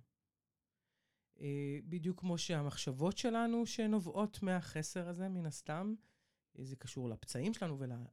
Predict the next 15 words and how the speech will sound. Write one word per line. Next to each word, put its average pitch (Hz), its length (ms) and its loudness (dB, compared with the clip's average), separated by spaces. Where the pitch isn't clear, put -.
ולטראומות 160 600 2
שמי 135 600 -8
שרוצה 127 680 -6
שהיא 120 200 -10
כזה 120 340 -12
יגלול 127 380 -6
אחורה 120 360 -6
בתוכניות. 120 760 -8
אה, 139 160 0
ב-, 175 300 -8
ב-, 175 400 -4
וגם 156 280 4
הרגשות 175 400 4
שלנו, 143 400 2
אה, 156 120 -6